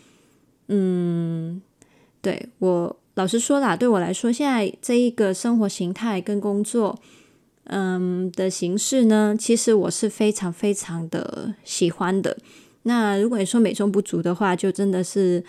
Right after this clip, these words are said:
呃，目前我自己在变现的这个状况下，还是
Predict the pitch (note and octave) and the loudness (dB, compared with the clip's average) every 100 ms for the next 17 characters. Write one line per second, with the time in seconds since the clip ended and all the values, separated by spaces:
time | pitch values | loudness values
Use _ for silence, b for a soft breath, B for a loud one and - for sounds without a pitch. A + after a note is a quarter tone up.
0 | B B B B B - G3 F3+ F#3 C4+ | B B B B B -4 0 0 2 4
1 | B3 A#3+ G3 F3+ A3+ G#3+ F3 A3 G3 F3+ | 4 4 2 2 0 2 2 2 2 2
2 | F3 - A#3+ F#3+ - A#3 F3 F3+ F#3 G3+ | 0 0 0 2 2 2 2 0 0 -2
3 | F3+ - G3 F3 G#3 F3 - F3+ E3 E3 | -2 -4 -6 -2 -2 -2 -2 -2 -2 -6
4 | E3+ F3+ - D4 C4+ A3 F3+ F3 - - | -6 -4 -4 -2 0 2 2 0 -4 -10
5 | - | -6